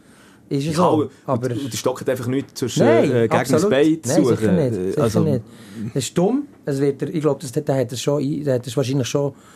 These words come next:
Speaker 1: schon gewusst, wo, wo die Schirine, äh, sie es ga-, sie anschauen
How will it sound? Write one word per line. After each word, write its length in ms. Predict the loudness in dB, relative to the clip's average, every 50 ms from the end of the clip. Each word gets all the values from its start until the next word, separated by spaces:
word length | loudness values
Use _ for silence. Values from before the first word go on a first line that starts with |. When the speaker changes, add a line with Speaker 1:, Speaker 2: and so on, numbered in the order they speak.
| -20 -20 -6
Speaker 1:
schon 200 | -4 -4 -4 0
gewusst, 340 | 0 0 0 0 -2 -2 -2
wo, 180 | 0 0 2 0
wo 80 | 0 -2
die 80 | 0 -2
Schirine, 920 | 0 0 0 0 0 0 2 2 0 0 0 0 0 0 0 0 0 -2
äh, 20 | -2
sie 120 | -4 -6
es 100 | -10 -4
ga-, 220 | -2 -2 -2 -2 -4
sie 500 | -12 -14 -14 -14 -16 -14 -14 -10 -10 -4 -2
anschauen 240 | 0 0 2 2